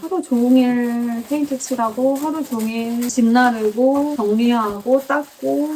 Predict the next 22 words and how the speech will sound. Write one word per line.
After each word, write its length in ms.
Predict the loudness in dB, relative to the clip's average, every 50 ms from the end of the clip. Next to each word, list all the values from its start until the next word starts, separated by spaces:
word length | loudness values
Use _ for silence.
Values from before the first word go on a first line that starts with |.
| -8 -8
했더니 460 | -10 -8 -6 -4 -2 0 0 0 0
막 140 | -4 -6 -6
손가락도 480 | -6 -6 -6 -6 -10 -10 -12 _ -10 -6
너무 260 | -6 -6 -6 -6 -8
아프고 600 | -10 -12 _ _ -20 -14 -10 -8 -8 -6 -6 -8 -8 -10 -14 -20 -20 -20 -20 -20 -12 -4
다리도 380 | -4 -2 0 0 0 0 -2 -4
다 140 | -4 -2 0
알배겨가지고 800 | 0 0 2 0 0 2 0 -2 -2 -4 -6 -10 -12 -10 -8 -8 -8 -8 -10 -12 -14 -20 -20 -20 -20 -20 -20 -20 -20 -20 _ -20 -20 -20 -20 -20 -20 -20 -20 -20 _ _
그리고 240 | -10 -10 -8 -10 -12
또 100 | -14 -16
잠도 460 | -12 -10 -6 0 2 2 2 2 0
계속 300 | 0 -2 -2 -2 -4 -4
못 200 | -4 -6 -6 _
자고 460 | -8 -8 -8 -8 -8 -10 -10 -8 -6
막 180 | -6 -8 -8 -10 _
와서 420 | -14 -12 -10 -10 -12 -10 -6 -4
월요일 840 | -2 -2 0 -2 -2 0 0 0 0 0 -2 -4 -2 -4 -4 -4 -8
날 840 | -12 -12 -10 -10 -12 -12 -12 -12 -12 -12 -12 -12 -12 -12 -14 -16 -18 _
출근해서 720 | -12 -10 -8 -4 0 0 0 0 -2 -4 -4 -4 -4 -4
또 100 | -4 -4
일 240 | -4 -2 -4 -6 -4
배우고 680 | -4 -6 -6 -6 -8 -12 -14 _ -10 -8 -8 -8 -10